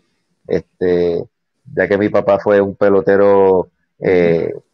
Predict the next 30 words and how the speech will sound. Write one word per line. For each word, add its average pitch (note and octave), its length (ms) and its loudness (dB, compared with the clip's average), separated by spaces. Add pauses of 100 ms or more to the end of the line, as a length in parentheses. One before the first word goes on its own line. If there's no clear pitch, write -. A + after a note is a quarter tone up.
(120)
en F#2+ 220 -6
la F#2+ 100 0
pelota G2 760 2
aficionada G#2 500 -2
en G#2 60 -4
Puerto G2+ 320 -2
Rico A2 260 -2
por F#2 140 -4
muchos G2+ 320 -6
años, A2+ 340 0
¿verdad? G2 280 0
Y F#2 140 -2
también F2 380 -6
fue G2+ 220 0
un G2+ 100 -4
pelotero G#2 480 0
que F#2+ 480 0
representó F#2 480 -4
a F2+ 60 -2
Puerto G2+ 260 -2
Rico G#2 300 0
alrededor F#2+ 360 2
de G2+ 100 -2
diecisiete G2 460 -4
años, G#2+ 360 -2
tanto F#2+ 260 -2
como A#2+ 180 -2
pelotero A2 460 0
como G#2+ 220 -4
también G2 360 -4